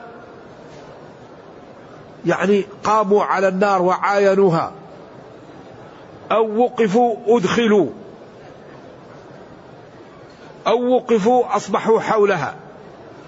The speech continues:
يعني قريبين منها يروها، فقالوا: "يا ليتنا نرد ولا نكذب بآيات ربنا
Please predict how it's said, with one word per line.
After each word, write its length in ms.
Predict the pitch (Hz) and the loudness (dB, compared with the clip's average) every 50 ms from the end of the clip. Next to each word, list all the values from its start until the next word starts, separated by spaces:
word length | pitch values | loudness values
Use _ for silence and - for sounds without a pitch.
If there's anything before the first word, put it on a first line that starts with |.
| - - - - - - - - - - - | -20 -20 -20 -20 -20 -20 -20 -20 -20 -10 -6
يعني 220 | 147 147 165 196 196 | -6 -2 0 0 0
قريبين 680 | 190 - 190 202 208 214 208 175 208 208 190 190 185 | 0 0 -2 -2 0 0 0 2 2 2 2 2 2
منها 280 | 185 180 165 175 175 165 | 2 0 0 0 0 0
يروها، 500 | 170 175 185 190 185 151 135 117 - - - - - - - - - - - - - - - - - - - - - - - - - - - - - - - - - - - - - - - - - - - - - - - - - - - - - - - - | 0 2 2 0 0 0 0 -2 -4 -6 -12 -20 -20 -20 -20 -20 -20 -20 -20 -20 -20 -20 -20 -20 -20 -20 -20 -20 -20 -20 -20 -20 -20 -20 -20 -20 -20 -20 -20 -20 -20 -20 -20 -20 -20 -20 -20 -20 -20 -20 -20 -20 -20 -20 -20 -20 -20 -20 -20 -20 -20 -20 -12 -6
فقالوا: 500 | 104 160 165 - 165 170 175 165 156 151 | -6 -6 -4 -2 -2 -2 0 0 2 2
"يا 220 | 151 156 160 165 | 2 2 2 0
ليتنا 560 | 160 151 147 139 143 - 151 143 147 160 156 147 | 0 0 -2 -2 -2 -4 -2 -2 0 0 -2 -2
نرد 400 | 143 143 139 147 165 170 156 147 - - - - - - - - - - - - - - - - | -2 -2 0 0 -2 -2 -6 -12 -18 -20 -20 -20 -20 -20 -20 -20 -20 -20 -20 -20 -20 -18 -6 -2
ولا 360 | 139 139 139 156 170 175 170 | 0 0 2 2 2 0 0
نكذب 760 | 160 156 151 - - 165 160 143 131 135 160 170 151 156 143 | 0 0 -2 -2 -2 -4 -4 -4 -4 -2 -2 0 0 0 0
بآيات 640 | 131 151 143 143 156 156 156 156 156 156 156 - 156 | 0 0 0 2 0 2 2 2 0 0 -2 -2 -2
ربنا 680 | 147 147 151 143 135 151 156 151 170 185 208 220 | -2 -2 -2 -4 -4 -2 0 0 0 0 0 -2